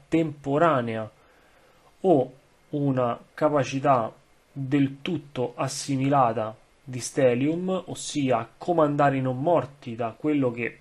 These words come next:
palesemente sembrava essere, sembra essere tuttora, un paladino, almeno per quello che ho compreso io. E quindi vediamo un po'. Questo è un espediente che Steph,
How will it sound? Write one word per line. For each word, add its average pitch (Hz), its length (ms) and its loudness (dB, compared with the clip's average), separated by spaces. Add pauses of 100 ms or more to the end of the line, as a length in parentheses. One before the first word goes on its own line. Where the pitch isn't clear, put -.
(240)
palesemente 139 840 0
sembrava 117 720 0
essere, 123 440 -4
sembra 127 360 -4
essere 127 320 -6
tuttora, 127 440 -2 (200)
un 143 240 -4
paladino, 120 580 -4 (1300)
almeno 123 480 -2 (520)
per - 140 -14
quello 131 280 2
che 117 80 0
ho 113 100 0
compreso 160 480 -4
io. 113 260 -6 (840)
E 220 100 0
quindi 185 260 2
vediamo 151 280 6
un 143 100 0
po'. 127 280 4
Questo - 260 -2
è 160 40 4
un 151 60 2
espediente 160 560 0
che 143 100 0
Steph, 143 640 0